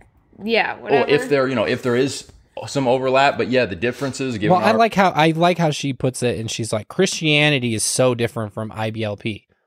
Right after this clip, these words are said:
Speaker 3: Well, what kind of Christianity? Because your type of Christianity is so different from Southern Baptists or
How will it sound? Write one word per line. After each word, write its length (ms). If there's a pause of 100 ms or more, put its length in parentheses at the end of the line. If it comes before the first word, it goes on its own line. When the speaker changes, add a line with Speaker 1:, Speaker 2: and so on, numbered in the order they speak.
(180)
Speaker 3:
Well, 140
what 240
kind 180
of 80
Christianity? 720
Because 420 (480)
your 340
type 240
of 100
Christianity 720
is 100
so 500
different 340
from 300 (280)
Southern 440
Baptists 800
or 320